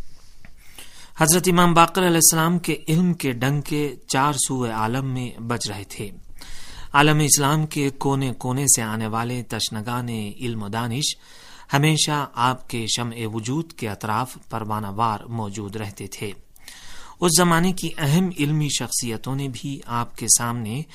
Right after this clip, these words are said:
زانو ادب طے کیا ہے۔ شیخ توسی نے آپ کے شاگردوں کی تعداد ساڑھے چار سو سے زائد بتائی ہے۔ محمد ابن طلحہ شافعی حضرت امام باقر علیہ السلام کے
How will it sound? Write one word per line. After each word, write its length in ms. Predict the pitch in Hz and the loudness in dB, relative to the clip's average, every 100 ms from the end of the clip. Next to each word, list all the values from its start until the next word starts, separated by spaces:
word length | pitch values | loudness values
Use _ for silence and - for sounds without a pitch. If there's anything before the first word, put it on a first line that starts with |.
| - - - - | -20 -18 -16 -8
زانو 440 | 127 135 131 127 | 2 4 6 4
ادب 680 | 120 107 117 117 101 73 - | 0 0 0 0 -4 -8 -6
طے 140 | 123 101 | -4 -4
کیا 340 | - 120 104 101 | -8 -6 -6 -6
ہے۔ 140 | 107 - - - - - - - - - | -10 -10 -18 -20 -20 -20 -20 -16 -2 2
شیخ 220 | 143 - | 2 0
توسی 320 | 147 139 165 | -2 0 0
نے 120 | 170 | 0
آپ 280 | 151 127 - | 0 -2 -4
کے 100 | 117 | -4
شاگردوں 560 | - 117 104 110 139 139 | -2 -2 -2 -4 -2 -2
کی 120 | 110 | -6
تعداد 460 | - 107 104 110 104 104 - | -2 -2 -2 -4 -4 0 2
ساڑھے 280 | 113 110 113 | 2 -4 -6
چار 280 | - 117 135 - | -4 -2 -2 -4
سو 100 | 113 | -2
سے 140 | - | -2
زائد 300 | 110 101 98 | -2 -4 -8
بتائی 380 | 117 120 104 95 - | -10 -8 -8 -10 -12
ہے۔ 140 | 104 101 - - - - - - - - - | -14 -14 -18 -20 -20 -20 -20 -18 -18 -18 -8
محمد 420 | 139 143 170 180 160 | 2 4 6 6 4
ابن 400 | 151 147 131 117 - | 2 0 -2 -6 -2
طلحہ 320 | 135 120 139 131 110 | 0 0 -2 -2 -2
شافعی 540 | 120 113 - 123 107 131 - - - - | -2 -4 -6 -6 -6 -10 -14 -18 -16 -6
حضرت 340 | - 131 143 139 | 0 2 2 0
امام 300 | 143 131 123 | 0 2 2
باقر 280 | 120 123 143 | 2 2 -2
علیہ 180 | 120 107 | -2 0
السلام 460 | - 117 113 127 | 0 0 -2 -4
کے 200 | 123 117 | -6 -8